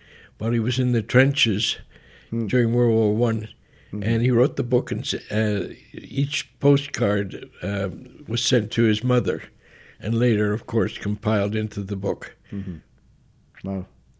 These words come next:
Speaker 2: So you, uh, you graduated from university, filled with all these wonderful ideas of what you gained from that experience, uh,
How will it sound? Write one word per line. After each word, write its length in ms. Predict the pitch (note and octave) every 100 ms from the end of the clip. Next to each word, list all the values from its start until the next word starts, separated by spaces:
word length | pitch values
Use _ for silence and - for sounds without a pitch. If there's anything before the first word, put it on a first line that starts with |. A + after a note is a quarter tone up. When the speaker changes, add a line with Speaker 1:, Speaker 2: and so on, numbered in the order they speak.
| _ _ _ _ _ _ _ _ _ -
Speaker 2:
So 220 | D#3+ D3
you, 500 | C#3 C3+ C3 C3 B2+
uh, 220 | A#2+ A#2 A#2
you 80 | A#2
graduated 560 | A2+ C3 A#2+ C3 B2 B2
from 100 | B2+
university, 680 | A#2 A2 G#2 G2+ - G#2 G2
filled 280 | B2 A#2+
with 200 | A2 G#2+
all 160 | A2 G#2+
these 320 | G#2 G2 F#2
wonderful 400 | A2+ A#2 A2 A#2
ideas 500 | G#2+ G#2 A2 G#2 G2
of 100 | G2+ F#2+
what 200 | F#2+ -
you 80 |
gained 360 | G2 G2+ G2+ G2
from 100 | G2+
that 140 | G2
experience, 720 | F#2+ - A2+ G#2 G#2 G2 - -
uh, 320 | F#2+ F#2 F2+